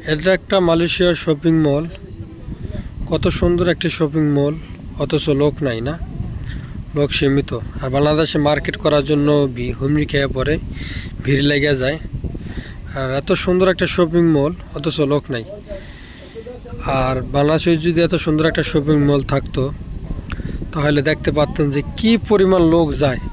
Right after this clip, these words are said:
সাধারণ বসুন্ধরায় দেখেন না, বসুন্ধরায় ভিড়ে একজনের, উম, লেগে আরেকজন হাঁটতে পারে না।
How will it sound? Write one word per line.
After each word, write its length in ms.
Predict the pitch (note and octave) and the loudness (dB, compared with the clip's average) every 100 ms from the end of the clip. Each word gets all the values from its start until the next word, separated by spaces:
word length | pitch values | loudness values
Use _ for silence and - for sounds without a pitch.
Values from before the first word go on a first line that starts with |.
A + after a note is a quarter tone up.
| - | -2
সাধারণ 360 | F3 F#3 F3+ | 2 4 4
বসুন্ধরায় 520 | F3 F#3 G3 F#3 F3+ E3 | 4 4 4 4 4 4
দেখেন 280 | D#3+ D#3 | 2 0
না, 180 | C#3 C#3+ - - - - - - - - - - - | -2 -4 -6 -8 -8 -10 -8 -8 -8 -8 -8 -4 0
বসুন্ধরায় 600 | E3 F3+ E3 D#3+ D#3 D#3+ - - - - - - - - - - - - - C3+ | 2 4 4 4 4 2 -2 -8 -8 -10 -12 -12 -14 -14 -14 -14 -14 -16 -12 -2
ভিড়ে 600 | C#3+ D#3 D#3+ F3 F3+ F3+ | 2 4 6 4 4 4
একজনের, 340 | F3 D#3 E3 D#3 - F#3+ | 4 4 2 2 -4 -4
উম, 260 | D#3+ D3+ | 0 2
লেগে 320 | D3+ D3 D3+ D3+ | 0 2 2 4
আরেকজন 320 | D3 C#3+ C#3+ | 2 2 -2
হাঁটতে 260 | B2+ - | -4 -2
পারে 180 | D3 D3 | 0 0
না। 120 | A#2+ | -2